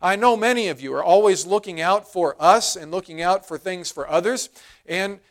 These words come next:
doing things for each other. And so those are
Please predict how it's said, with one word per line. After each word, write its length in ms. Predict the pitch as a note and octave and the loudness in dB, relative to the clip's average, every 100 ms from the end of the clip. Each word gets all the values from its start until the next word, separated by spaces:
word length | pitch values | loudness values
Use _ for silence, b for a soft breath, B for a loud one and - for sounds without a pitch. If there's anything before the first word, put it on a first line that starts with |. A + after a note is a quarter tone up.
| _ | _
doing 360 | F#3 C4+ G#3 D#3+ | 0 2 2 0
things 340 | F#3+ D#3+ - | -4 -4 -6
for 260 | - F3 E3 | -2 -2 -2
each 260 | D#3+ - | -8 -2
other. 260 | F3 B2+ B2 | -2 -2 -6
And 160 | D#3+ | -8
so 360 | - G#3 F#3 - b b | -2 2 2 0 b b
those 300 | B3 C4 A3+ | 4 4 4
are 380 | A#3 G3 G3 F#3+ | 4 4 4 0